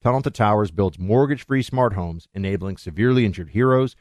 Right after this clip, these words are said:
to move around their homes more independently. Through the Foundation's Homeless Veteran Program, Tunnel to Towers is providing housing and services to homeless veterans.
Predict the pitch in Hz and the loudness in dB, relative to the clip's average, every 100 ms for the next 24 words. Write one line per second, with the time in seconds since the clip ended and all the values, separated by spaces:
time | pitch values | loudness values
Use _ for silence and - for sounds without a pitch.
0 | _ _ - 101 147 143 139 135 123 107 | _ _ -2 2 4 4 2 0 -2 0
1 | 156 120 117 101 113 117 - 90 87 - | 2 2 0 0 2 2 0 -4 -4 -2
2 | 95 85 76 76 _ _ _ _ 117 113 | -2 -4 -8 -20 _ _ _ _ 0 2
3 | 127 135 147 143 131 - 120 123 101 113 | 2 4 4 2 -2 -4 -2 -2 0 2
4 | 113 120 - 110 95 90 85 - - 117 | 2 0 0 0 2 -2 -4 -6 -2 -2
5 | 123 - 110 101 104 95 95 101 95 90 | -2 -2 -2 0 -2 -6 -6 0 0 0
6 | 87 107 120 117 120 110 - 131 113 - | -2 0 0 0 -6 -10 -4 -4 -4 -10
7 | 85 - 92 90 85 - 92 82 73 - | -8 -4 -4 -4 -6 -4 -4 -4 -8 -18